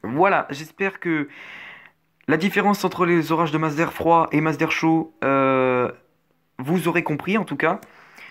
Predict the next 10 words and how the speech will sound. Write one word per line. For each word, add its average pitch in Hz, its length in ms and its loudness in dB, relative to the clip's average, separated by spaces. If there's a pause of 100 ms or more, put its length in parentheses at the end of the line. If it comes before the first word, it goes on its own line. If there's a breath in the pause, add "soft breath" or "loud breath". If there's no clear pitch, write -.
(160 loud breath)
J'espère 147 320 -4
que 165 100 0
vous 147 160 0
aurez 147 160 2
compris 156 320 -4
la 143 80 2
différence 143 440 -2
entre 139 200 -2
les 135 120 2
deux. 156 200 -2